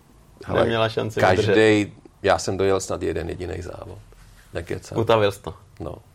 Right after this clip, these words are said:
Speaker 1: prostě vždycky se mi to hryzlo, vždycky prostě, hlavně já jsem měl, že jo, těch osmdesát kilo prostě.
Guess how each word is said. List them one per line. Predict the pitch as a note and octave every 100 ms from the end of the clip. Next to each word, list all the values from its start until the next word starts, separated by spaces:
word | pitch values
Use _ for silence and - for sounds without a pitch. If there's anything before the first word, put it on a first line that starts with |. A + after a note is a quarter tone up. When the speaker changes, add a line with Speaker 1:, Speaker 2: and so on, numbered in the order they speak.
| _ -
Speaker 1:
prostě | - - - F#2 F2+
vždycky | - F#2+ -
se | G#2+ A#2
mi | A2
to | A2 G#2
hryzlo, | F#2+ F#2+ G2 F#2+
vždycky | F#2 F#2+ - G#2
prostě, | - F#2+ - G2 F#2+ - - - -
hlavně | F2 F2 F#2+
já | G2+ F#2
jsem | - G#2
měl, | G2+ F#2+ E2+ F2+
že | G2+
jo, | G2+
těch | F#2+ -
osmdesát | - - D#2+ E2+ - F2+
kilo | F2+ - E2+ -
prostě. | - - - -